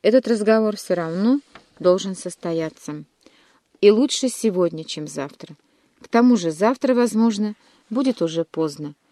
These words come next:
Но при нашем разговоре должно присутствовать третье лицо".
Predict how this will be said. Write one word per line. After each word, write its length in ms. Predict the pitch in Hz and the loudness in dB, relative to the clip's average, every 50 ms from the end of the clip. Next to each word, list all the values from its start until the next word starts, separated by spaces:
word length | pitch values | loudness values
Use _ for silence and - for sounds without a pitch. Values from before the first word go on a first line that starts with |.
| _ _ _ _ _ | _ _ _ _ _
Но 200 | - 185 202 202 | -4 -2 0 0
при 200 | 190 - 190 190 | 0 -2 -2 -2
нашем 380 | 185 180 175 175 170 - 175 160 | 0 -2 -2 -4 -4 -6 -6 -6
разговоре 600 | 170 160 - - 165 175 196 233 269 254 254 247 - _ _ _ _ _ _ _ _ | -6 -6 -4 -2 0 2 4 4 4 4 2 -2 -6 _ _ _ _ _ _ _ _
должно 400 | - 185 196 190 185 196 226 254 247 | -2 0 2 2 4 4 4 4 4
присутствовать 720 | - 233 233 - - 233 220 - - - 226 220 233 220 - | 2 -2 -2 -2 -2 -4 -4 -4 -4 -2 0 0 0 -2 -4
третье 440 | _ - 170 180 185 - - - 190 | _ -2 -2 -2 -2 -4 -8 -10 -8
лицо". 460 | 175 175 170 - - - 156 139 139 | -8 -8 -10 -12 -12 -10 -10 -10 -10